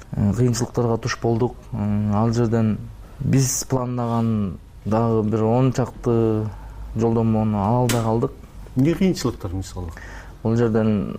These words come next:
Speaker 1: мурдакы берилип келаткан жолдомолор менен салыштырып көрсөк, мурда ага чейинки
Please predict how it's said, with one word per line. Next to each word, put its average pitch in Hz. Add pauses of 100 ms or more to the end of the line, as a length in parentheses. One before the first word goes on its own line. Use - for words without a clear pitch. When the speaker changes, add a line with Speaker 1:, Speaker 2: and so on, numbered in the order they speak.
Speaker 1:
мурдакы 135
берилип 117
келаткан 120
жолдомолор 123
менен 113
салыштырып 123
көрсөк, 131
мурда 117 (160)
ага 127
чейинки 135